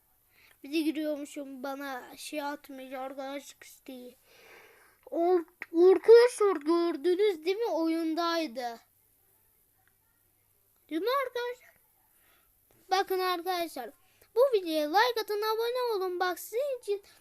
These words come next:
bu videoyu yapıyorum. Bu arada herkese, bütün arkadaşlarınıza bu videoyu yayın arkadaşlar. Yayında yayın arkadaşlar. Çok korkunç bir oyun.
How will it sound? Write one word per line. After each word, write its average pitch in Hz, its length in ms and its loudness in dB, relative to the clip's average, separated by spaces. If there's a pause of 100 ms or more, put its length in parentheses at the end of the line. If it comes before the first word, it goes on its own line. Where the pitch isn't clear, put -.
(100)
bu 453 60 8
videoyu 523 680 0
yapıyorum. 370 520 -2 (720)
Bu 440 120 0
arada 494 380 -2 (140)
herkese, 403 760 0
bütün 466 440 -4
arkadaşlarınıza 330 1000 -6
bu 466 200 0
videoyu 359 540 0
yayın 339 380 2
arkadaşlar. 247 680 -12 (340)
Yayında 453 680 4
yayın 330 300 0
arkadaşlar. 247 800 -12 (320)
Çok 571 420 4
korkunç 440 720 -2
bir 427 100 -2
oyun. 523 380 0